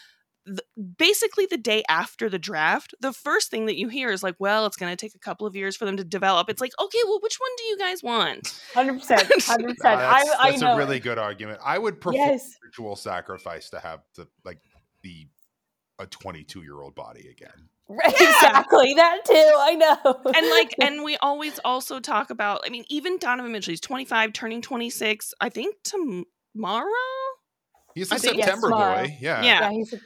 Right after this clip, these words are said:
Speaker 2: mm-hmm.
Speaker 1: And so, like, even then, like, we're constantly talking about guys around that age where it's like they haven't even hit their prime. Like, they still have potential that's untapped. And so, like, I completely reject the idea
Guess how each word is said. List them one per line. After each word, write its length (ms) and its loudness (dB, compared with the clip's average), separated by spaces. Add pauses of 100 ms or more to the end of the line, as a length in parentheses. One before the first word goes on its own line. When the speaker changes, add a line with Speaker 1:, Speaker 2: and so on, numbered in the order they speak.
(140)
Speaker 2:
mm-hmm. 320 -10
Speaker 1:
And 120 -4
so, 160 -4
like, 260 -2
even 500 -6 (480)
then, 300 -2
like, 180 -4
we're 260 -8 (180)
constantly 520 -6
talking 280 -6
about 200 -6
guys 240 -4
around 320 -4
that 200 -6
age 280 -4
where 100 -2
it's 120 -8
like 200 -4
they 120 -2
haven't 360 -4
even 200 -6
hit 180 -6
their 120 -2
prime. 380 -4
Like, 180 -2
they 160 -6
still 340 -6
have 160 -4
potential 500 -6
that's 200 -6
untapped. 520 -4
And 180 -4
so, 120 -2
like, 200 -2 (140)
I 340 -2 (140)
completely 580 -8
reject 380 -6
the 120 -6
idea 540 -8